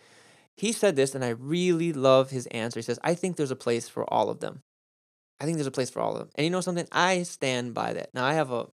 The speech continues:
collection of Bibles behind me. Those aren't all my Bibles. <laughs> I'm bragging about my Bible collection. <laughs> But I have a whole collection of Bibles, and I have all different translations, but not just that. I have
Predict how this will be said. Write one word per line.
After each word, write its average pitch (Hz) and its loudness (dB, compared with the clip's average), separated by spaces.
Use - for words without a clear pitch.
collection 127 -4
of 113 -8
Bibles 113 0
behind 120 -6
me. 135 -4
Those 311 -2
aren't 294 -2
all 123 4
my 50 -4
Bibles. - -10
<laughs> - -14
I'm 107 -4
bragging 117 2
about 110 -2
my - -8
Bible 117 0
collection. - -12
<laughs> 139 -6
But 139 6
I 156 10
have 170 8
a 135 -4
whole 208 10
collection 170 2
of 117 -4
Bibles, 117 -2
and 220 2
I 240 2
have 226 2
all 196 4
different 170 -4
translations, 131 -4
but 392 -6
not 403 -2
just 302 -10
that. - -4
I 175 -2
have 185 2